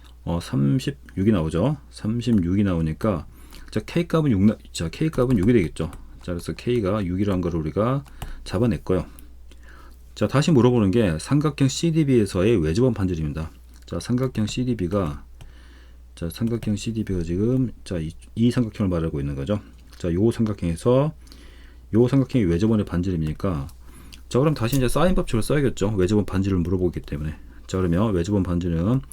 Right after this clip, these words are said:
자, 여기 각도 그래서 가르쳐 준 거죠. 자, 요 각도가 지금 삼분의 이 파입니다. 자, 그래서 사인 삼분의 이 파이분의, 자, 이 케이가 되고,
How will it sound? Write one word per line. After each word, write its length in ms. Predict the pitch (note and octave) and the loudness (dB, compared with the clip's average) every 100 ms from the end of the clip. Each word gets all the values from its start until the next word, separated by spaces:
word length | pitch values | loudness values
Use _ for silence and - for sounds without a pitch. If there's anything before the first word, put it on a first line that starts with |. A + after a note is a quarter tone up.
| - - - - - | -18 -20 -20 -20 -14
자, 240 | - D#2+ - A2 | -8 -8 0 4
여기 180 | C3+ | 4
각도 320 | A#2 G2 - A#2+ | 2 -4 -2 -2
그래서 180 | A2 | 0
가르쳐 220 | - F#2+ F#2+ | -2 0 2
준 100 | E2+ | 0
거죠. 280 | D2+ A2 - - | -2 -4 -6 -2
자, 100 | F2+ | 0
요 80 | |
각도가 320 | F#2 - F2 D#2+ | 0 0 0 0
지금 360 | E2+ B2+ D#3+ - - - - | 2 4 2 -2 -10 -20 -18
삼분의 400 | - C#3 D3 A2 | -4 0 2 2
이 20 | |
파입니다. 500 | A2+ G#2 F2 C#2+ D#2 - - - | 0 -2 -2 -2 -4 -8 -18 -14
자, 60 | |
그래서 440 | D#2+ - E2 A#2 A#2+ - - - - - - | -12 -6 -4 -2 -4 -10 -20 -20 -20 -20 -20
사인 680 | - - G#2+ G2+ F2+ A2+ C#3 - - - - - - - | -18 -10 -4 -2 -2 -2 -2 -6 -20 -20 -20 -20 -20 -20
삼분의 920 | - - A2 A2 G2+ F#2 G2+ B2+ C3+ C3+ - - - - | -18 -10 -4 -2 0 0 0 0 -2 -6 -14 -20 -12 -10
이 80 | G2+ - | -10 -10
파이분의, 800 | - F#2 F2+ E2+ E2+ G2+ C3 C#3+ - - - - - | -8 -4 -2 -2 -2 2 2 0 -4 -14 -20 -20 -20
자, 180 | - E2 | -10 -4
이 220 | E2+ A#2+ - | 0 0 -2
케이가 360 | - A2 G2+ D#2 | -4 -2 0 -2
되고, 340 | D2+ G#2 C#2+ | -2 -2 -4